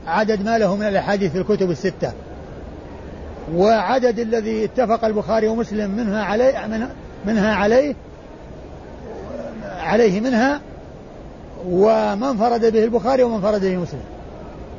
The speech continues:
قال: "له في الكتب مائة وسبعون حديثا، اتفق على أحد عشر، وانفرد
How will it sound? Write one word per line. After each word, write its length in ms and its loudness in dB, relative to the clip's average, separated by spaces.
قال: 340 4
"له 440 4
في 80 4
الكتب 400 2
مائة 320 0
وسبعون 460 0
حديثا، 500 2
اتفق 760 2
على 360 2
أحد 340 0
عشر، 420 2
وانفرد 640 2